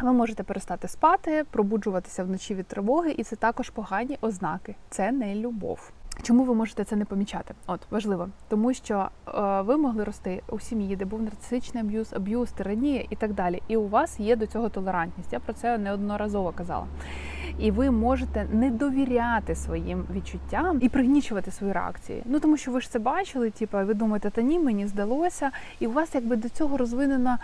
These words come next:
е, сприйняття, що це, типу, ну, окей, да? Я ж це бачила в дитинстві, тобто ваш мозок це не ідентифікує як загрозу, бо ви це бачили і вам це, типу, знайомо. Тому,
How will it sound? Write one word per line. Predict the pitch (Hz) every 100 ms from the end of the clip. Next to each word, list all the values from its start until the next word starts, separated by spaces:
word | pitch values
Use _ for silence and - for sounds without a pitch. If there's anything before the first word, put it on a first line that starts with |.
| - - - -
е, | 220
сприйняття, | - - 285 294 302 554
що | -
це, | - 311
типу, | 302 277 254
ну, | 359
окей, | 302 269 - 208 175 175 - - -
да? | 240 294 277 - - -
Я | 277
ж | 294 -
це | - 220
бачила | 302 - 262
в | 208
дитинстві, | 208 208 - 196
тобто | 214 233
ваш | 240 -
мозок | 269 392 427 262
це | - 247
не | 247 240
ідентифікує | 226 226 - 233 247 277 262 208
як | 196
загрозу, | 202 214 302 294
бо | 202 202
ви | 226
це | 226
бачили | 190 190 - 254 208
і |
вам | 190 208
це, | 214
типу, | 202 -
знайомо. | 196 190 175 160 - - - - - - -
Тому, | 220 254 269